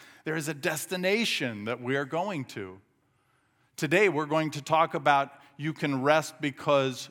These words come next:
your price is paid. It's called the atonement. And I, I wanna tell you right now,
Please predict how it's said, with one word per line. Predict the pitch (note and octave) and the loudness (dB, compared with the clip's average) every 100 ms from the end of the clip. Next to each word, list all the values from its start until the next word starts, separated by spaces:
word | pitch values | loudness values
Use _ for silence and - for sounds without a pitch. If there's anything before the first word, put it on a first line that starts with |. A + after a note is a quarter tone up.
| - | -16
your | B2+ A#2 C3 B2+ A#2+ - - | -12 -6 -4 -4 -6 -10 -18
price | - A#2+ D3 D3+ - - | -6 -4 -4 -6 -12 -12
is | D3 B2+ | -12 -12
paid. | - B2+ A2 G2+ | -8 -6 -6 -8
It's | F2 - | -14 -12
called | - A2+ A2 | -8 -8 -8
the | A#2+ A#2 - - | -8 -10 -12 -16
atonement. | - A2 - C3+ C3 A2+ G#2+ - | -14 -12 -6 -4 -4 -4 -8 -6
And | B2 | -2
I, | C3+ D3+ | 0 -2
I | D3 | -4
wanna | F3 F3+ | -2 -4
tell | D3 D3 | -2 -2
you | D3 C#3+ | 0 2
right | C3+ | 0
now, | C3+ C3+ D3+ | 2 0 0